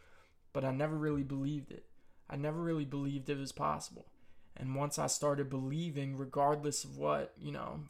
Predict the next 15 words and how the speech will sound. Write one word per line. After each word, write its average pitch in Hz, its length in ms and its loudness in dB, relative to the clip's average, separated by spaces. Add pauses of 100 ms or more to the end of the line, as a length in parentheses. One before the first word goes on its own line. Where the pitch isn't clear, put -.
(120)
always 139 440 0
happened, 151 480 0
regardless 151 640 0
of 139 440 -2 (540)
what 139 140 0
other 147 240 6
people, 139 680 0 (800)
you 160 80 0
know, 143 200 6
thought 143 360 6
or 147 80 4
said, 151 340 4
regardless 151 580 4
of 143 260 -4
what 143 560 0